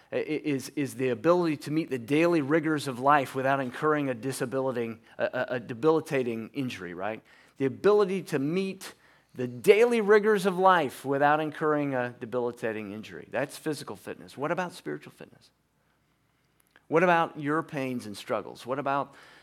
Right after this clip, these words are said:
uh, the circumstances that you cannot change? Viktor Frankl, Frank, Frankl said this. He was, he, he's another one who, who saw the rawness of life in Nazi Germany. He said this,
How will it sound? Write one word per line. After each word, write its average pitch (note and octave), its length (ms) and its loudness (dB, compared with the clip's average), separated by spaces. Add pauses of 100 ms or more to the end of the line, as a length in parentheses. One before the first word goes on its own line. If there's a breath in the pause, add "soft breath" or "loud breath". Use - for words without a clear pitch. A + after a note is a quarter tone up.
(120)
uh, A2+ 160 -2
the G#2 100 -10
circumstances C3+ 840 -4
that B2+ 180 -4
you C#3 120 -2
cannot C#3 600 -2
change? B2+ 440 -4
Viktor B2+ 300 -6
Frankl, C3 540 -6 (120)
Frank, - 360 -12
Frankl C3+ 320 -4
said G#2+ 220 -8
this. A#2 200 -6
He C3 120 -8
was, A#2+ 200 -8 (280 loud breath)
he, D3+ 200 0
he's C#3+ 240 -4
another C3 300 -2
one G#2+ 200 -8
who, G2+ 220 -10 (400 loud breath)
who B2+ 140 -10
saw A#2+ 320 0
the G#2 120 -8
rawness D3 600 2
of C#3+ 140 -4
life C3+ 420 2
in G#2+ 280 -10
Nazi A#2+ 520 -6 (380 soft breath)
Germany. A2 520 -8
He G#2+ 120 -16
said G2+ 260 -4
this, F#2+ 280 -8